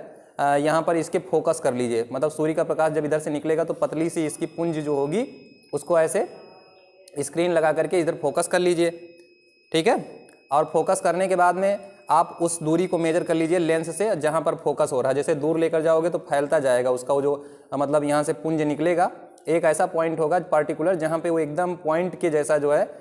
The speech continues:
अ, अ, फोकसित हो जाएगा। तो बस वहीं से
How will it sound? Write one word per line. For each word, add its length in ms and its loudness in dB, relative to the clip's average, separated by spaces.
अ, 380 2
अ, 300 0
फोकसित 380 0
हो 100 2
जाएगा। 340 2
तो 160 -4
बस 200 0
वहीं 300 0
से 220 2